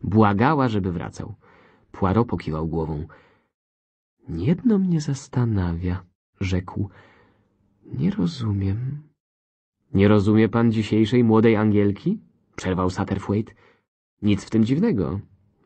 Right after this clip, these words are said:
Mnie też się to nie zawsze udaje. Dziewczyna taka jak Ek Littengore”. Teraz z kolei przerwał Poirot. „Pardon, nie o to mi chodziło.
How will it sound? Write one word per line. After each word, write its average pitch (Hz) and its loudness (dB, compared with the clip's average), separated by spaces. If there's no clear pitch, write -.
Mnie 107 4
też 214 0
się 240 -6
to 180 0
nie 110 4
zawsze 98 -2
udaje. 95 -2
Dziewczyna 104 2
taka 101 -2
jak 101 -2
Ek 92 -4
Littengore”. 87 -2
Teraz 180 0
z - -14
kolei 120 0
przerwał 101 -2
Poirot. 92 -6
„Pardon, 160 2
nie 170 4
o 127 -2
to 123 0
mi 113 2
chodziło. - -6